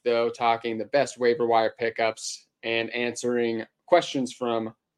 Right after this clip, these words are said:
our mailbag, week six waiver wire mailbag. We will start off here with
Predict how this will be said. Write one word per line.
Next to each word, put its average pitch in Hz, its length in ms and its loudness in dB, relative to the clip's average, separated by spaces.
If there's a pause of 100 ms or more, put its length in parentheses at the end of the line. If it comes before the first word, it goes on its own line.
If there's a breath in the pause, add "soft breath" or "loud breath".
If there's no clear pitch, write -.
our 107 260 2
mailbag, 123 600 2
week 139 160 -2
six - 280 -6
waiver 113 220 2
wire 104 400 -2
mailbag. 92 440 -4 (100)
We 135 120 0
will 123 120 -2
start 120 300 0
off 117 220 4
here 117 240 2
with 156 180 2